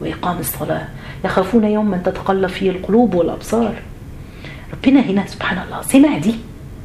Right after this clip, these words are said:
قال: "خلاص، ربنا بيدعيني إن أنا أصلي في المسجد". قعد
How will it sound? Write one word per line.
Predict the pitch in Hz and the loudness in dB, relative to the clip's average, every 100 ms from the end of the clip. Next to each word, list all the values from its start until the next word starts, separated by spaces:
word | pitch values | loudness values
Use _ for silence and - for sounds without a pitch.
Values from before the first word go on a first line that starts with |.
| - - - | -14 -10 -6
قال: | - - | -4 -2
"خلاص، | 135 156 185 - - - - | -2 -2 -4 -8 -14 -14 -10
ربنا | - 208 240 | 0 4 4
بيدعيني | 139 135 123 160 139 | 4 0 0 2 2
إن | |
أنا | 151 160 | 2 0
أصلي | - 156 160 | -2 -4 -4
في | - | -4
المسجد". | 123 139 - - - - - - - - - - | -4 -4 -8 -12 -12 -12 -12 -14 -14 -14 -12 -2
قعد | 247 196 | 0 0